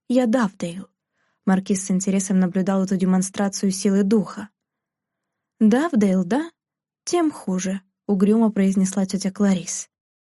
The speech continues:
«Моя племянница Флоренс могла бы выйти замуж за кого-то из кузенов Дьюит. Тогда она не оказалась бы в таком бедственном положении, как сейчас. Дьюиты знают толк в деньгах. Зарабатывай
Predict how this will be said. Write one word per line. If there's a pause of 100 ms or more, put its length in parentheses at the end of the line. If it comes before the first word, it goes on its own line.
«Моя
племянница
Флоренс
могла
бы
выйти
замуж
за
кого-то
из
кузенов
Дьюит. (520)
Тогда
она
не
оказалась
бы
в
таком
бедственном
положении,
как
сейчас. (500)
Дьюиты
знают
толк
в
деньгах. (540)
Зарабатывай